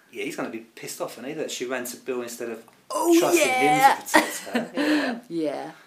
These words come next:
Speaker 2: Um, and it still, when they were kissing, it just seems
Speaker 1: It,
Speaker 2: weird.
Speaker 1: it does seem weird.
Speaker 2: Is it 'cause he's so massive and she's so small? It looks
Speaker 1: Yeah.
Speaker 2: odd.
Speaker 1: It's just like it should be like a big brother or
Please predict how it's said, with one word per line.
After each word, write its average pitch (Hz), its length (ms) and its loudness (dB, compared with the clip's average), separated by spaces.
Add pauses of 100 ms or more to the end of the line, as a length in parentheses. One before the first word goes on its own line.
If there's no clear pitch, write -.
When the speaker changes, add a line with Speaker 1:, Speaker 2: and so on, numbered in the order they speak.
(920)
Speaker 2:
Um, 170 180 -2
and 208 120 -2
it 247 160 0
still, 330 280 6 (300)
when 269 140 8
they 262 80 10
were 247 80 6
kissing, 226 340 0
it 190 180 4
just 196 220 2
seems 180 340 -2
Speaker 1:
It, 156 100 -12
Speaker 2:
weird. 156 300 2
Speaker 1:
it 156 60 0
does 156 180 2
seem 110 340 -4
weird. 104 260 -8
Speaker 2:
Is 220 100 2
it 302 100 2
'cause 302 140 4
he's 294 180 6
so 311 200 8
massive 285 480 4
and 180 100 -4
she's 214 220 0
so 247 160 2
small? 240 600 4
It 202 120 4
looks 233 260 -2
Speaker 1:
Yeah. - 60 -14 (100)
Speaker 2:
odd. 220 320 2 (540)
Speaker 1:
It's - 80 -20
just 160 200 -14
like 107 280 -10
it - 60 -14
should - 180 -12
be 104 80 -12
like 98 200 -12
a 101 40 -12
big 98 200 -14
brother 95 400 -6 (100)
or 92 240 -14